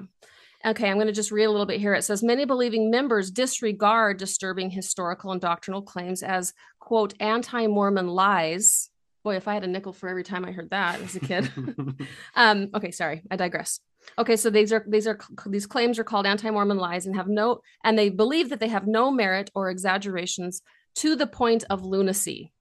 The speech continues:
Speaker 1: However, while there are plenty of unfounded claims against the church, many, many,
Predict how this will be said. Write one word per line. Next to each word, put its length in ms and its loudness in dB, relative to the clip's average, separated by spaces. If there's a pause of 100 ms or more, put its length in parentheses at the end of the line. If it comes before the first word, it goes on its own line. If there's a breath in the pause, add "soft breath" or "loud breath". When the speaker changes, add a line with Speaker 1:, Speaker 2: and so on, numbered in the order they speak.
(1120 loud breath)
Speaker 1:
However, 600 0 (380)
while 180 4
there 140 4
are 60 4
plenty 360 -2
of 160 0
unfounded 560 -2
claims 380 -6
against 300 -8
the 60 -20
church, 460 -6 (320 soft breath)
many, 600 2 (220)
many, 640 2